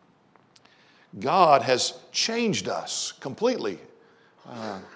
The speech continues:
again, He owns us. Not only are we His creation, all right, He created every one of us, uh, but for those of us who have received His Son as Savior and Lord, God has also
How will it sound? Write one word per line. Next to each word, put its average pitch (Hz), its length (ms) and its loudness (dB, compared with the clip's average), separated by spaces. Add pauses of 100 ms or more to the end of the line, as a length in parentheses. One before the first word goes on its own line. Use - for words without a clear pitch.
(520)
again, 127 460 -4 (680)
He 151 160 -4
owns 208 460 6
us. - 520 -2 (840)
Not 170 180 10
only 220 260 8
are 160 140 10
we 165 180 6
His 147 520 2 (180)
creation, 135 840 4 (200)
all 107 140 -2
right, 123 220 0
He 156 100 -2
created 165 560 4
every 143 240 4
one 147 180 0
of 95 120 -4
us, - 360 -10 (640)
uh, 107 80 -12
but 151 160 6
for 180 140 0
those 180 240 12
of 165 100 6
us 185 200 8
who 175 120 6
have 156 120 4
received 165 420 2
His 135 160 2
Son 202 360 2
as 131 100 -2
Savior 165 380 2
and 135 100 -2
Lord, 196 260 10 (280)
God 202 240 6
has 165 160 4
also 175 400 6